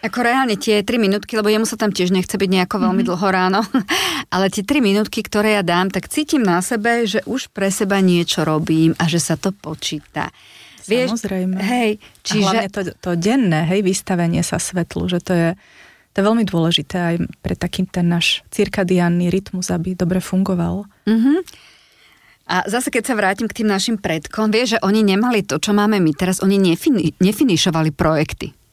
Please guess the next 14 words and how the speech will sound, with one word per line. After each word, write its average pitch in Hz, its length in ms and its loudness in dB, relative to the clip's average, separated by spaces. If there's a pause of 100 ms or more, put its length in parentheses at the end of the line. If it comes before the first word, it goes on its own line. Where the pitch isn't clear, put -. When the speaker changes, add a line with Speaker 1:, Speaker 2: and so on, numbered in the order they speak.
(120)
Speaker 1:
Vieš, 247 240 2
my, 202 320 2
my 214 80 4
Speaker 2:
Mhm. 202 60 2
Speaker 1:
máme 202 180 2
teraz, 190 320 0
že 147 80 -4
čo 311 160 2
sa 254 160 0
nepostíhalo 196 720 0 (400)
za 196 240 0
celý 196 320 0
rok, 196 240 -2 (140)
treba 202 720 0